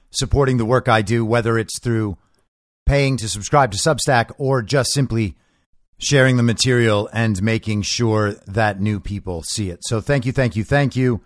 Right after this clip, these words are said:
If you want to subscribe, you can do so for as little as fifty dollars a year or five dollars a month.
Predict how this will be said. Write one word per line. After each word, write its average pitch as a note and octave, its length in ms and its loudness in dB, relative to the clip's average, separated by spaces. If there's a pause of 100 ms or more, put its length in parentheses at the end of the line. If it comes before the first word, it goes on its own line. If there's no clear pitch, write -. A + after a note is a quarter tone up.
(400)
If B2+ 160 -2
you C3 120 0
want C3 260 2
to B2+ 60 -2
subscribe, A#2+ 640 0
you A2 60 -4
can A2+ 100 -2
do A#2+ 140 0
so A2+ 240 0
for A2 320 0
as G2+ 180 -2
little A2 140 -2
as G2+ 120 -4
fifty A2+ 220 -6
dollars G2+ 280 -2
a F#2 40 -8
year A2 220 0
or G2+ 180 -4
five G#2 280 0
dollars G2 280 -2
a F#2+ 40 -4
month. G#2 340 0